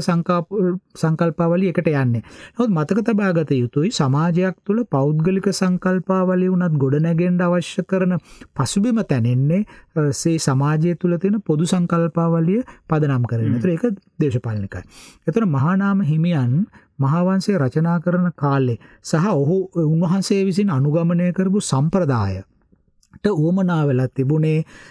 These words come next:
Speaker 1: මේ රටේ ස්වදේශිකයන්ව ඉස්මතු කිරීමට වඩා මේ බුදුදහම, දැන් අපි එක වතාවක කිව්වා මහාවංශය, මහාවංශ-, මේ මහාවංශය ආදී අනිත් වංශ කතා
Speaker 2: හ්ම්.
Speaker 1: සහ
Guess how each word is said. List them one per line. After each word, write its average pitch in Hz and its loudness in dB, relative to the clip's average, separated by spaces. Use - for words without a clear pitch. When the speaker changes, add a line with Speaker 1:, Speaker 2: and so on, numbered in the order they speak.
Speaker 1:
මේ 147 0
රටේ 170 0
ස්වදේශිකයන්ව 180 -2
ඉස්මතු 165 -2
කිරීමට 165 0
වඩා 127 0
මේ 151 0
බුදුදහම, 147 2
දැන් 139 -2
අපි 135 0
එක - -4
වතාවක 151 0
කිව්වා 160 2
මහාවංශය, 147 0
මහාවංශ-, 156 0
මේ 156 2
මහාවංශය 151 0
ආදී 165 2
අනිත් 165 0
වංශ 165 0
කතා 117 -4
Speaker 2:
හ්ම්. - -20
Speaker 1:
සහ 117 -2